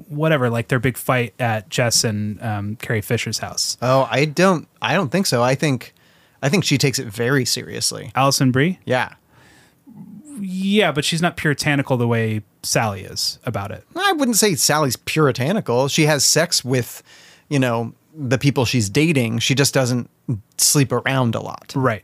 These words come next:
Speaker 1: right. Yeah,
Speaker 2: I,
Speaker 1: but
Speaker 2: I, I wouldn't call that puritanical.
Speaker 1: N-, no, but yeah, no, I'm not s-, yeah. I get what you're meaning.
Speaker 2: <laughs> Okay, okay.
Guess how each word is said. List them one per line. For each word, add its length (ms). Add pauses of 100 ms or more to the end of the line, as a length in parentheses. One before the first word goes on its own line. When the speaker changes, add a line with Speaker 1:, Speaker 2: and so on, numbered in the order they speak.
(140)
Speaker 1:
right. 200 (520)
Yeah, 220 (100)
Speaker 2:
I, 80
Speaker 1:
but 300
Speaker 2:
I, 60
I 40
wouldn't 180
call 120
that 120
puritanical. 640 (220)
Speaker 1:
N-, 360
no, 400
but 300
yeah, 240
no, 100
I'm 160
not 140
s-, 220
yeah. 260 (560)
I 60
get 80
what 60
you're 100
meaning. 260
Speaker 2:
<laughs> 100
Okay, 280
okay. 480